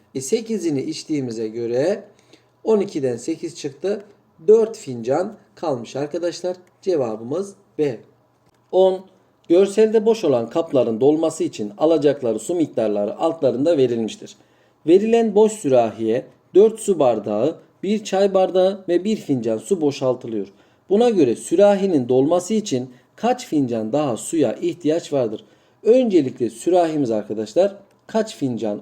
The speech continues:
alıyor onu bulalım. Sürahimiz toplamda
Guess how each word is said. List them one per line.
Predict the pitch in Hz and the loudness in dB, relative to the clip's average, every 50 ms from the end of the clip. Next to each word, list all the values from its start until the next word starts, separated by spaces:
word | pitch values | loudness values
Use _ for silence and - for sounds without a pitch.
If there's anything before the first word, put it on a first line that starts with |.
| - - | -4 0
alıyor | 175 180 160 147 156 170 - - | 0 2 4 2 2 0 -2 -2
onu | - 147 147 147 131 | -2 0 0 0 0
bulalım. | 123 113 110 104 104 104 - - _ _ _ _ _ _ | 0 -2 -2 -2 -2 -6 -10 -16 _ _ _ _ _ _
Sürahimiz | _ - - 226 240 240 226 214 202 196 175 147 127 - - | _ -6 0 2 4 4 4 2 2 0 0 0 0 -2 -2
toplamda | - 208 214 214 208 180 151 131 113 104 120 123 156 190 - - | -2 -2 -2 0 2 0 0 0 0 0 0 0 0 0 -2 -6